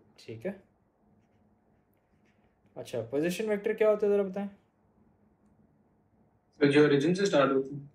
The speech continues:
Speaker 1: Yes, position vector is basically a vector relative to origin। So basically position vector पता है करता क्या है? One way to look at position vector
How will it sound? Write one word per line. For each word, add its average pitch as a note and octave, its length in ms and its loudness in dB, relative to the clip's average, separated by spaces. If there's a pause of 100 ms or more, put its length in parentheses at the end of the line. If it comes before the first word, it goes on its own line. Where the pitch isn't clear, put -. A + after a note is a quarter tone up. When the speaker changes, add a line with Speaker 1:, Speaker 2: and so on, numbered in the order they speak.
(140)
Speaker 1:
Yes, G#2+ 300 -14
position A#2+ 320 -10
vector B2 240 -8
is A#2 60 -14 (100)
basically A#2+ 440 -6 (760)
a A#2 160 -8 (100)
vector C3+ 800 -2 (880)
relative A2 720 -6 (2250)
to A#2 120 -8 (880)
origin। A2 420 -12 (500)
So E3+ 140 2
basically B3 440 8
position A#3 360 6
vector B3+ 180 -2
पता C4+ 140 4
है C4+ 60 6
करता F3 260 4
क्या G#2+ 160 -2
है? G#2 140 -18 (960)
One F3 300 6
way A#3 120 12
to A#3 100 6
look G3 140 4
at F#3+ 120 0
position D#3 340 -2
vector C3+ 180 -6